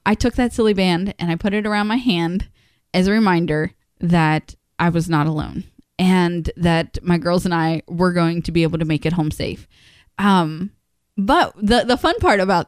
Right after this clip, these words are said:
this is, um, after we got home and everything was calming down for the night, the kids are in bed and I'm going to get to bed myself.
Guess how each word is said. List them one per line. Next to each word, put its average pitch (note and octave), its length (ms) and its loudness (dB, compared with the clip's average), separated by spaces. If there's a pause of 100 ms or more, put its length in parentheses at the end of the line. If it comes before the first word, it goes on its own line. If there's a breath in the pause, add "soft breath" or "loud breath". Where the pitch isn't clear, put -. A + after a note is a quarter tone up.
this F#3 220 0
is, D#3+ 380 -4 (400 soft breath)
um, F3+ 420 -2 (1500)
after A3 280 0
we G#3 160 0
got G3 240 0
home F3 400 -4 (460)
and F3+ 360 0
everything G3+ 420 0
was G3+ 160 -2
calming G3 340 -2
down F3+ 240 0
for G3 100 -6
the F3+ 100 -6
night, E3 300 -2
the - 80 -16
kids G3 280 -4
are G3+ 80 -4
in G3+ 120 -4
bed F3 400 -2
and E3 180 -6
I'm G#3 200 0
going G3 300 0
to F#3+ 100 0
get F3 180 -2
to F3 100 -2
bed D#3+ 260 0
myself. D3+ 580 -2